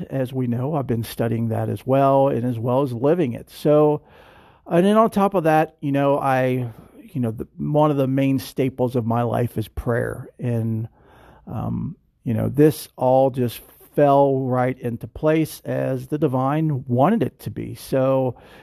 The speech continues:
it's just a matter of being open and receptive to what the divine wants for you. I know a lot of people often question that. How do you know?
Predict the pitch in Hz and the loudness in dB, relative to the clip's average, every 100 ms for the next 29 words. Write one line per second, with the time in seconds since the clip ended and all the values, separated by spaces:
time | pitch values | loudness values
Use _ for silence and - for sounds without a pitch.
0 | - 156 196 185 156 147 156 160 147 135 | -2 -2 2 2 4 6 6 4 2 2
1 | 139 139 127 147 131 127 127 120 123 143 | 2 2 -2 -6 -2 0 -2 -4 -6 -4
2 | 147 160 - 123 120 120 110 - 123 - | -6 -6 -4 -2 0 -2 -4 -4 -4 -2
3 | 160 170 - 147 143 135 123 135 127 120 | -2 -2 -4 0 2 2 0 -2 0 0
4 | 127 135 123 120 127 - 117 120 113 127 | 2 0 0 -2 -4 -4 -2 -2 0 0
5 | 131 127 123 127 - 127 113 117 - 127 | 2 2 2 -4 -2 0 0 0 -2 -6
6 | - 117 120 - 113 98 104 110 135 127 | -4 -2 -2 -4 -8 -6 -4 -2 -2 -2
7 | 123 120 120 123 | -2 -2 -4 -8